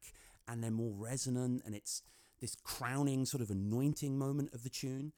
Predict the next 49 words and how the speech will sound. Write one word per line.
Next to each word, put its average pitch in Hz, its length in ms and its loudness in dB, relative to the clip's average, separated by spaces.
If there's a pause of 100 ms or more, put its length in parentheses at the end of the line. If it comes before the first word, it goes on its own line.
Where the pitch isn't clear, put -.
(160)
You 120 120 0
know, 92 100 2
it 98 140 -4
really 123 240 0
has 110 240 -4
a - 20 -8
palpable 98 500 -6
sense 95 400 -4
of 90 140 -12
kind 90 180 -6
of, 87 120 -8
you 90 80 -6
know, 82 240 -6 (120)
Nolan 95 460 2
on 95 80 2
the 92 60 0
horizon 90 600 -2
sort 90 200 -6
of - 40 -10
thing, 87 220 -8
Cormac 98 400 -4
McCarthy, 87 600 -6 (260)
you 113 80 -2
know, 85 160 2
somewhat, 95 400 0 (260)
you 101 120 -4
know, 90 120 -6
the 95 80 0
Wild 101 320 2
West. 90 440 -2 (380)
But, 123 240 4
um, 143 360 0 (420)
then 170 220 6
the 466 100 2
drums 370 440 4
come 180 220 0
in. 95 240 0 (160)
It's, - 320 -4
it's - 140 2
the - 100 -6
Queens 440 300 0
of 440 60 -6
the 403 60 -2
Stone 294 280 6 (140)
Age 156 160 2
drummer 98 320 2
as 85 100 -2
well, 85 160 -2
interestingly. 78 540 -8